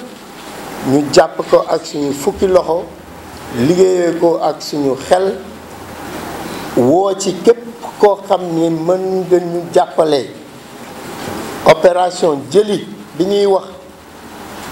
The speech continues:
du, du jëli nit rek, jëli compétence la, jëli moyen la,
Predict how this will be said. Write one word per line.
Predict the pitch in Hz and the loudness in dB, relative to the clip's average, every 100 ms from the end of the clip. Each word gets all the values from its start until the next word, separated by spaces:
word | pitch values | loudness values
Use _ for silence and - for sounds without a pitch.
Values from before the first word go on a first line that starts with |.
| - - | -12 0
du, | 135 165 165 | 6 6 6
du | 156 175 | 0 2
jëli | 170 180 170 | 4 4 4
nit | 156 156 | 2 0
rek, | 156 160 156 - - - - - - - | 2 0 -2 -14 -20 -18 -18 -16 -14 4
jëli | 151 160 | 6 6
compétence | 160 165 160 160 151 151 147 | 4 2 2 2 2 2 -2
la, | 147 156 - - - - - 127 | -4 -4 -6 -16 -16 -14 -12 4
jëli | 147 170 165 165 160 147 | 6 6 4 4 2 0
moyen | 135 135 160 170 165 156 | 0 0 2 2 2 0
la, | 147 | 2